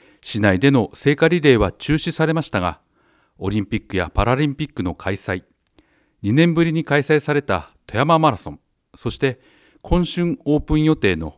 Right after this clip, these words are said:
フットボールセンターなどを契機とし、スポーツを通した市民の健康増進に取り組んでまいります。八月には他自治体に先駆けて、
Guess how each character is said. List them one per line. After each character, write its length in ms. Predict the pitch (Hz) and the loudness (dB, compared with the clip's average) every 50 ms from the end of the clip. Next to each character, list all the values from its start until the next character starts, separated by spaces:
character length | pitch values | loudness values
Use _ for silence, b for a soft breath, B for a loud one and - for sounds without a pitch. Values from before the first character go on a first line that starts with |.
| - - - | -18 -6 0
フ 100 | - - | 0 2
ッ 20 | |
ト 120 | - - 170 | 2 2 2
ボ 120 | 175 185 | 4 2
ー 40 | 185 | 2
ル 60 | 175 | 2
セ 160 | - - 190 | 0 -2 -2
ン 80 | 180 165 | -4 -2
タ 220 | - - 123 104 | -2 0 0 0
ー 20 | 92 | 0
な 140 | 107 123 113 | 0 0 0
ど 120 | 107 95 | 0 0
を 60 | 90 82 | -2 -2
契 240 | - - 151 156 | -2 -2 -2 -2
機 80 | - - | -2 -6
と 120 | - 82 | -10 -12
し、 240 | - - - 78 - _ _ _ _ _ _ _ _ _ _ | -12 -10 -12 -14 -16 _ _ _ _ _ _ _ _ _ _
ス 140 | _ - - | _ -10 -4
ポ 120 | - 107 | -2 -2
ー 40 | 101 | -2
ツ 120 | - - 95 | -2 -2 -4
を 80 | 90 | -4
通 160 | - - 135 | 0 0 0
し 120 | 131 - - | 0 0 -2
た 220 | - 101 92 - - | -4 -4 -4 -6 -10
市 160 | - - 127 | -10 -8 -4
民 160 | 117 110 95 | -4 -2 -2
の 100 | 90 90 | -2 -4
健 240 | - - 139 151 151 - | -4 -2 -2 -2 -2 -2
康 140 | 160 160 151 135 | -4 -4 -2 -2
増 120 | 170 170 | -2 -4
進 300 | 160 - - 143 131 135 | -4 -4 -6 -6 -4 -4
に 240 | 151 170 156 - _ _ | -4 -4 -6 -8 _ _
取 160 | - 90 90 | -4 -4 -4
り 20 | - | -4
組 200 | - 95 80 80 | -6 -8 -6 -6
ん 20 | |
で 180 | 98 131 - - | -6 -6 -6 -8
ま 120 | - 78 78 | -10 -14 -14
い 40 | 71 | -14
り 60 | 73 | -16
ま 100 | 80 - | -18 -18
す。 180 | - - _ _ _ _ _ _ _ b b b b b b b b b b b b b b b b b | -20 -20 _ _ _ _ _ _ _ b b b b b b b b b b b b b b b b b
八 200 | - 120 - 165 | -8 -6 -4 -2
月 200 | 185 185 - 139 | -4 -4 -2 0
に 80 | 147 | 2
は 260 | 143 127 107 87 - - _ _ _ _ | 2 2 2 0 -2 -8 _ _ _ _
他 220 | - 156 165 - - | 0 0 0 0 -2
自 160 | 87 87 92 | -6 -12 -12
治 140 | - - - | -12 -4 0
体 160 | 123 113 110 | 2 2 2
に 80 | 110 101 | 0 -2
先 300 | - 101 90 - - 139 | -4 -8 -8 -4 -2 -2
駆 220 | 147 139 - 101 | 0 0 -2 -4
け 0 | |
て、 220 | - - 76 - | -6 -8 -14 -18